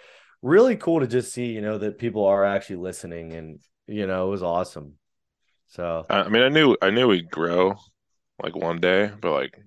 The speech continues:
Speaker 2: we're growing a lot faster than I thought we'd start growing. So
Speaker 1: Yeah, I mean, it is what it is. For our little niche thing, and we have fun every week and talk, and some episodes get a lot of downloads, and some episodes get our average amount. You know what I mean? And it
Speaker 2: It
Speaker 1: is what it
Speaker 2: says,
Speaker 1: is.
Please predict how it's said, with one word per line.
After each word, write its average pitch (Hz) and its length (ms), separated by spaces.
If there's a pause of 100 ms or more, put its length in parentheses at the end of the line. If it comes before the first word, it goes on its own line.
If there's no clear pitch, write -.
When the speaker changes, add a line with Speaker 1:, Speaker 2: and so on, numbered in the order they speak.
(140)
Speaker 2:
we're 92 100
growing 90 280
a 73 40
lot 71 200
faster - 400
than - 80
I - 80
thought - 280
we'd - 120
start - 220
growing. - 360
So - 320 (340)
Speaker 1:
Yeah, 190 180
I 131 60
mean, 156 200
it 196 160
is 190 180
what 175 140
it 170 60
is. 131 180
For 127 180
our 131 160
little 147 200
niche 135 260
thing, 131 320
and 117 100
we 117 100
have 120 160
fun 117 220
every 117 180
week 117 260
and 107 100
talk, 113 400
and 98 180
some 143 300
episodes 143 540
get 117 340 (260)
a 110 60
lot 156 220
of 139 40
downloads, 127 560
and 107 140
some 120 180
episodes 117 440
get 120 160
our 120 120
average 123 360
amount. 90 300
You 104 80
know 113 60
what 110 120
I 107 40
mean? 113 320 (360)
And 113 100
it 117 100
Speaker 2:
It 120 100
Speaker 1:
is - 60
what 98 100
it 90 120
Speaker 2:
says, 110 140
Speaker 1:
is. 107 140